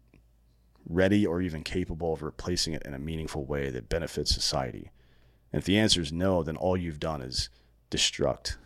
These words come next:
you know, or destroy rather. All you've done is destroy. And we're not destroyers here. We're builders. We create things, or at least we used to.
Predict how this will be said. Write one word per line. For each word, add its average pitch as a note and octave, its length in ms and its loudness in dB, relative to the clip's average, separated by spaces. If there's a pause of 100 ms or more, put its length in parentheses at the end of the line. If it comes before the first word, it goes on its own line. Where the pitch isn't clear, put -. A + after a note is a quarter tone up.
(300)
you - 80 -10
know, A1 240 -6
or C2+ 140 -4
destroy C2+ 420 -2
rather. G#1+ 460 -6 (260)
All E2 160 6
you've D2+ 140 2
done D2 200 -2
is B1+ 120 -8
destroy. A1 540 -4 (2250)
And - 100 2
we're F#2+ 80 6
not A#2 140 6
destroyers E2+ 640 0
here. G1+ 380 -10 (300)
We're C#2 100 -4
builders. C#2 640 -4
We C2 100 -8
create E2 420 -2
things, - 440 -12
or D#2 120 2
at D2+ 60 0
least - 200 -4
we D2 100 -4
used D2 260 -4
to. - 100 -12